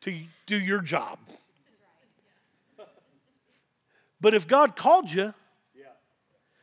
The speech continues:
Speaker 1: see what, God has called me to every area of life. It's multifaceted. How you doing in every area? Your job's just one area. I, everyone has a realm of influence, and it's based on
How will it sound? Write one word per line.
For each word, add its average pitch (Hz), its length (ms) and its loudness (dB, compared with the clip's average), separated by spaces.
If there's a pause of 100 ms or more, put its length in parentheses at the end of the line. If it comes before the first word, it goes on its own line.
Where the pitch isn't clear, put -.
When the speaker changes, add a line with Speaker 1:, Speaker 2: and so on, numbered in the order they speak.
(240)
Speaker 1:
see 294 140 0
what, 269 360 2 (260)
God 269 300 2
has 311 160 -2
called 254 340 -2
me 226 140 -6
to 196 220 -6
every 233 520 -6
area 165 640 -8
of 180 160 -8
life. 214 160 -12 (200)
It's 175 200 -10
multifaceted. 196 880 -10 (560)
How 180 160 -4
you 208 220 -2
doing 180 220 -4
in 196 120 -8
every 165 400 -6
area? 285 380 -10 (520)
Your 196 140 -6
job's 214 480 -2
just 202 240 -6
one 214 240 0
area. 254 480 -4 (1600)
I, 254 320 0
everyone 226 760 0 (100)
has 180 220 -2
a 180 40 -4
realm 180 260 -2
of 156 120 -6
influence, 156 540 -8
and 160 80 -10
it's 143 80 -16
based 190 340 -4
on 175 300 -6